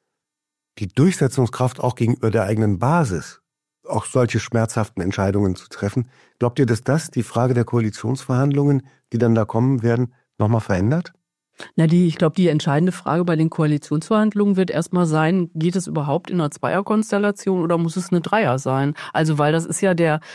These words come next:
Speaker 2: irre Nebeneffekt der, des Aufstiegs der Linken und vielleicht auch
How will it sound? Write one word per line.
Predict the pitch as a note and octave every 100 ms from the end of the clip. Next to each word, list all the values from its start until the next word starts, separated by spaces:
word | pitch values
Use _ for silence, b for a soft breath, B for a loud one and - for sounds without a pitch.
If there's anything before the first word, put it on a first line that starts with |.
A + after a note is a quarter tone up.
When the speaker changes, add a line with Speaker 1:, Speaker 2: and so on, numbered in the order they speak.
| B B -
Speaker 2:
irre | F3+ G3
Nebeneffekt | E3+ F3+ A#3 A3+ - C4 - -
der, | F#3 F3 E3+
des | E3+ -
Aufstiegs | F3 - G3 -
der | D#3+ D3+
Linken | D3 G#3+ - A#3+
und | F#3
vielleicht | - E3 C#3+ F#3+ - -
auch | E3+ E3+